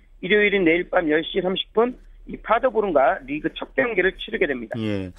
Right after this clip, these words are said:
Speaker 2: 특히 올 시즌 뭐 여러 선수 중에서도 손흥민 선수가 단연 관심이 쏠립니다.
Speaker 1: 네, 그렇습니다.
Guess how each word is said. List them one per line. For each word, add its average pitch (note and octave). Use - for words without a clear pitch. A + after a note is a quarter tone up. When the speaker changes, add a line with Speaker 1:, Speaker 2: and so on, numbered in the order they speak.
Speaker 2:
특히 A#3
올 F#3
시즌 G3
뭐 F3
여러 C#3
선수 G3+
중에서도 D#3
손흥민 D4
선수가 F3+
단연 F#3
관심이 B2+
쏠립니다. B2+
Speaker 1:
네, E3+
그렇습니다. D#3+